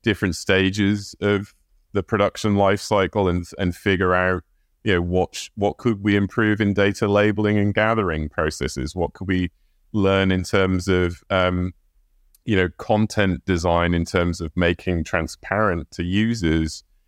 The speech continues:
how things work, um, and making it easy for them to understand. Um, the goal, too, of our A I is to get out of the way of the rest of the company. We're not there to be a blocker. We're there to help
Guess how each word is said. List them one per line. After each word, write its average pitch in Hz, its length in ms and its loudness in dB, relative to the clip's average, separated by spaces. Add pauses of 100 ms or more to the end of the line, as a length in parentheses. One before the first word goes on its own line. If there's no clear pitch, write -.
how 85 220 0
things 80 480 -2
work, 76 340 0 (240)
um, 82 300 0
and 90 120 0
making 87 340 -2
it 80 100 -4
easy 87 280 -2
for 87 120 -8
them 78 180 0
to - 160 -8
understand. 78 720 -4 (720)
Um, 101 320 0
the 113 100 0
goal, 131 380 0
too, 120 500 0
of 95 120 -2
our 95 220 4
A 98 60 4
I 92 160 4
is 85 120 -4
to 90 60 -10
get 90 200 0
out 90 260 0
of 87 100 -6
the 87 140 -2
way 85 420 0
of 80 180 -6
the 82 100 -4
rest 85 260 0
of 80 60 -10
the 80 60 -4
company. 78 600 -6 (400)
We're 98 100 0
not 101 220 0
there 92 260 4
to 87 140 -4
be 85 280 2
a 78 80 2
blocker. 87 560 0
We're 82 180 2
there 82 220 2
to - 140 -16
help 78 300 0